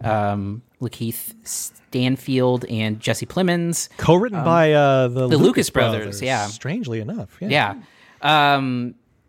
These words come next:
Speaker 1: we also have, uh, let's see. Oh, um, a movie that's been talked about for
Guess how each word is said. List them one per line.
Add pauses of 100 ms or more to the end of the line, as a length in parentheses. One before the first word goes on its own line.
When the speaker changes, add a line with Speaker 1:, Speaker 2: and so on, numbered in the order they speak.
(140)
Speaker 1:
we
also
have,
uh,
let's
see. (220)
Oh,
um,
a
movie
that's
been
talked
about
for